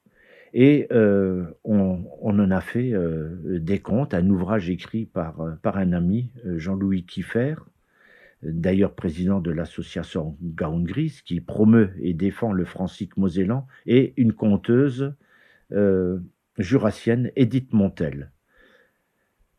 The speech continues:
Voilà, donc ces, ces traditions, euh, ces, ces expressions orales, euh, la langue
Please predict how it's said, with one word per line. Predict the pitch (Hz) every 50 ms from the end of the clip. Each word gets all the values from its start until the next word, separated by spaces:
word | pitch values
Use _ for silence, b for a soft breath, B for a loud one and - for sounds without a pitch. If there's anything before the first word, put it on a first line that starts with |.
| _ _ _ _ _ _ -
Voilà, | - 135 131 113 101
donc | 95 127 135 135 127 - - - -
ces, | 127 - - 131 131 131 131 127 127 123 123 101 87 80 110 127 120
ces | - - - 135 131
traditions, | - 127 127 104 120 - - - - 147 165 190 208 208 170 - 123 - -
euh, | 120 117 110 107 107 104 101 101 98 95 95 95 95 98 92 85 80 104
ces, | 101 - - 104
ces | 90 - - 104 87 101
expressions | 104 - - - - 107 - - - 113
orales, | 107 104 104 - 120 135 165 202 208 190 170 143 127 _ _ _ _ _ _ _ _ _ _ _ _ _ _ _ _ _ _ -
euh, | - 80 82 78 73 76 80
la | 85 82 82
langue | 85 95 113 156 185 196 185 151